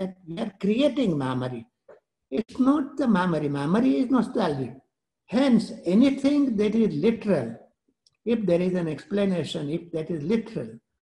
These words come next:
you should cast aside. If it helps you in any way in understanding that particular work,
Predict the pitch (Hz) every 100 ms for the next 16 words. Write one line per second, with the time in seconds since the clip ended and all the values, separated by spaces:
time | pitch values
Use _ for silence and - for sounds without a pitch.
0 | _ _ - 139 - 131 - 139 127 -
1 | - - 117 - _ _ _ _ _ _
2 | _ _ _ _ _ _ _ _ _ _
3 | _ - 285 269 254 202 247 - - 254
4 | 285 269 - 196 196 180 185 170 185 190
5 | 196 - 165 151 151 147 - _ - 156
6 | 139 175 175 196 196 196 170 147 - -
7 | 185 185 160 135 - _ _ _ _ _
8 | _ _ - - 139 147 214 233